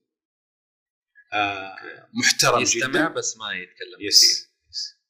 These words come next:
Speaker 1: يستمع.
Speaker 2: ولكنه يعني ما يزال كده متصل مع ال-، مع الناس.
Speaker 1: نعم، متصل مع الناس، بتحبه. ليش؟ لأن أصدق واحد يسمع لها وينصت لها ب-، باهتمام. لذلك تلقاه محبوب جدًا. أنت متضايق من حاجة فبتدور،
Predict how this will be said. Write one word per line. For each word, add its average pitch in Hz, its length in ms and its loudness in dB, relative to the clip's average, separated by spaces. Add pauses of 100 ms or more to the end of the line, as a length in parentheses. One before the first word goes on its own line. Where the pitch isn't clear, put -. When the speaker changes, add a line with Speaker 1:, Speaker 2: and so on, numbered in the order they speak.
(220)
Speaker 1:
يستمع. - 180 4 (140)
Speaker 2:
ولكنه 147 220 2
يعني 139 240 2 (300)
ما 143 200 2
يزال 135 460 0
كده 127 200 -2
متصل 117 760 0
مع 92 180 0
ال-، 92 260 -12
مع 95 140 -2
الناس. 87 400 -10
Speaker 1:
نعم، 233 380 2
متصل 202 420 2
مع 170 80 2
الناس، 226 300 2
بتحبه. 190 480 0
ليش؟ 165 220 6
لأن 160 160 -2
أصدق - 500 2
واحد 220 600 0 (360)
يسمع 170 360 6
لها 175 460 -2
وينصت 123 420 0
لها 101 120 -12
ب-، - 80 -20 (220)
باهتمام. - 400 -14 (720)
لذلك 156 300 4
تلقاه 123 300 -2
محبوب 113 400 -6
جدًا. 123 300 -4
أنت - 160 -12
متضايق 123 520 2
من 107 100 -14
حاجة 113 280 -14 (200)
فبتدور، 139 640 2